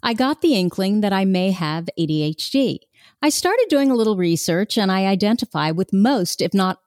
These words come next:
all, of the symptoms. Your one hundredth episode was the first time listening to your podcast, and it was like an introduction to A D H D. I already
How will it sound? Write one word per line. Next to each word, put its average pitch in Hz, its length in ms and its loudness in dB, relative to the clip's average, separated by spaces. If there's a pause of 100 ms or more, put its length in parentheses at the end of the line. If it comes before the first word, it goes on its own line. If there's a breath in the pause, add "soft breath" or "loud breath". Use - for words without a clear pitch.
all, 160 400 0
of 160 120 -2
the - 60 0
symptoms. - 680 0 (340 soft breath)
Your 247 200 4
one 247 260 4
hundredth 311 480 2 (100)
episode 160 540 -2
was 196 240 -2
the 240 100 0
first 294 440 -2
time 226 280 2
listening 196 420 2
to - 100 -6
your 180 120 0
podcast, 160 800 -4 (380 loud breath)
and 247 80 4
it 262 80 2
was 269 180 4
like 285 240 2
an 311 120 4
introduction 214 760 0
to - 240 0
A 175 60 4
D 160 160 4
H - 260 -4
D. 233 320 0 (640 soft breath)
I 294 80 2
already 320 300 2